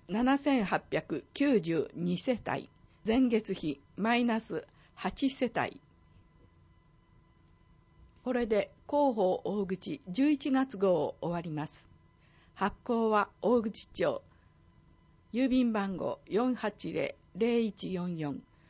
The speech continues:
大口町下大口七丁目百五十五番地。編集、広報編集委員会。大口町エヌピーオー登録団体、ズーム、地域振興課。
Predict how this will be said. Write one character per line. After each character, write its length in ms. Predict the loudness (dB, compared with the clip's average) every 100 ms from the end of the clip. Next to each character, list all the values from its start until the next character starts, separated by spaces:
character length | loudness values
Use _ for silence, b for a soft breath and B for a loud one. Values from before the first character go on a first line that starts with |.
| b b 0
大 140 | 2
口 240 | 0 -6
町 260 | -4 0 0
下 440 | 0 0 0 0
大 40 | 0
口 320 | -4 -6 -10 -10
七 360 | -4 0 0 0
丁 280 | 0 0 0
目 240 | -2 -4
百 360 | -6 -6 -4 0
五 160 | 2 2
十 180 | 2
五 160 | 2 0
番 260 | -2 -4 -6
地。 240 | -10 -12 -12 _ b b b b b
編 220 | 0 0
集、 360 | 2 2 2 -2 _ b b -2
広 220 | 0 2
報 200 | 2 2
編 240 | 2 0 0
集 260 | 2 4
委 80 | 4
員 220 | 2 -4
会。 280 | -6 -6 -8 -12 _ b b b
大 180 | 2 2
口 280 | 2 -6 -10
町 340 | -2 0 0 -2
エ 80 | 0
ヌ 160 | 0
ピ 280 | 0 0 2
ー 60 | 4
オ 160 | 2
ー 40 | 0
登 220 | 0 2
録 200 | 0 -2
団 220 | -4 -4 -4
体、 300 | -10 -12 -12
ズ 100 | -4
ー 140 | 0 0
ム、 200 | -2 -10 -16 _
地 180 | -2 -2
域 200 | 0 -4
振 260 | -4 -4 -4
興 220 | -4 -6
課。 240 | -6 -10